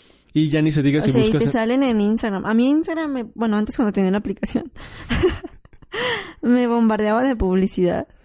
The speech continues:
Speaker 1: No, y
Speaker 2: ¿Verdad?
Speaker 1: más si buscas en Google, viajes a Mazamitla, ¿no? Olvídate, o sea, todos tus, tus
Speaker 2: Toda tu
Speaker 1: toda
Speaker 2: publicidad.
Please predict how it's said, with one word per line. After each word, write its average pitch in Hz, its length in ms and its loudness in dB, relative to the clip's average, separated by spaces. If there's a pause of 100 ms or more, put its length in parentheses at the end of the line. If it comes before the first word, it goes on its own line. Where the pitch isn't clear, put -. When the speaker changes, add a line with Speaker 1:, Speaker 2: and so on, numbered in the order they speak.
(160)
Speaker 1:
No, 240 160 2
y 156 120 4
Speaker 2:
¿Verdad? 156 80 2
Speaker 1:
más 202 400 -2
si 147 180 0
buscas 143 420 0
en 139 100 2
Google, 135 360 0 (360)
viajes 151 520 0
a 127 80 0
Mazamitla, 131 720 -2
¿no? 147 180 -8
Olvídate, 160 460 2
o - 20 0
sea, 127 180 -4
todos 190 280 -2
tus, - 560 -6
tus 127 840 -4
Speaker 2:
Toda 240 200 -4
tu 247 80 -6
Speaker 1:
toda 220 120 -4
Speaker 2:
publicidad. 190 380 2